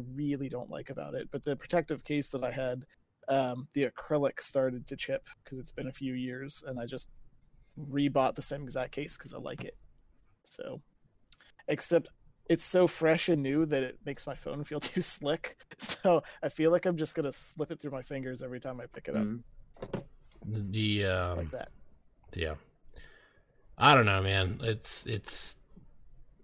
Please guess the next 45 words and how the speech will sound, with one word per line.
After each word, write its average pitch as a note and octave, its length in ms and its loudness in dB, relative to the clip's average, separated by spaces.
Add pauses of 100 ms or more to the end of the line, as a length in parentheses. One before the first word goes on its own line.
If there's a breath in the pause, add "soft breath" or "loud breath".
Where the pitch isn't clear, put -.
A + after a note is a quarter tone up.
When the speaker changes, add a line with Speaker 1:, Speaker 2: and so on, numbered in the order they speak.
(120)
Speaker 3:
Ep-, B2+ 180 0
Speaker 2:
It's A#2+ 140 4
Speaker 3:
it, A#2 80 2
Speaker 2:
weird A#2+ 280 10
Speaker 3:
it A#2 80 2
Speaker 2:
to - 40 -8
take A2+ 200 4
sides G2+ 440 4
in G2 140 -4
a F#2+ 40 -8
corporate A2+ 400 0
Speaker 3:
Well, A3+ 220 10
the F#3+ 160 10
thing A#3 160 12
is, D3 100 12
I'm D#3 60 12
Speaker 2:
pixelating E3+ 40 12
Speaker 3:
not, F#3+ 180 12
I'm D#3+ 140 10
not, F3+ 180 12
Speaker 2:
contest. - 220 -6 (280)
<laughs> - 300 -12
Speaker 3:
the, C3+ 320 8 (240)
I C#3 60 0
think, - 180 6
like C3 180 4
I C3 60 2
said, - 180 4
I G#2 60 2
think E3 160 4
Epic A#2 300 4
is F#2 120 -4
doing G#2 300 4
this F2 100 0
very G2 320 4
wrong. G2 320 4
Like, G2 160 -2
they A#2+ 140 6
had C#3 220 6
their A2+ 140 6
lawsuit A#2+ 600 6 (160)
was G#2+ 200 0
ready G#2 380 8
to C#3 80 8
file. G2 560 6